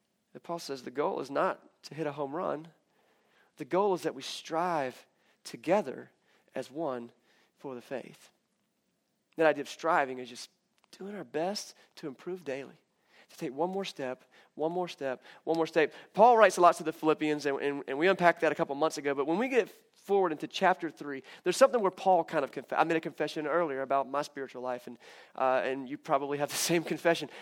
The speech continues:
Paul does too. Let's look at chapter, uh, three, starting at verse twelve. He says this,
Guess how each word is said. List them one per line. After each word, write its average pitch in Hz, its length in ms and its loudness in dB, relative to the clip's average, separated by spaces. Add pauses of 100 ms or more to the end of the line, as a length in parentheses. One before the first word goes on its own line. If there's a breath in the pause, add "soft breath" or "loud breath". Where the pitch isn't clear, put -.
(560 loud breath)
Paul 170 260 4
does 147 200 0
too. 139 240 -6 (180)
Let's 160 160 0
look 170 160 0
at 156 80 -4
chapter, 143 400 0 (220 soft breath)
uh, 131 140 2
three, 180 600 -2 (300)
starting 165 240 0
at 147 40 -2
verse 156 160 -2
twelve. 180 380 0 (1120)
He 202 100 -2
says 160 240 4
this, 165 340 0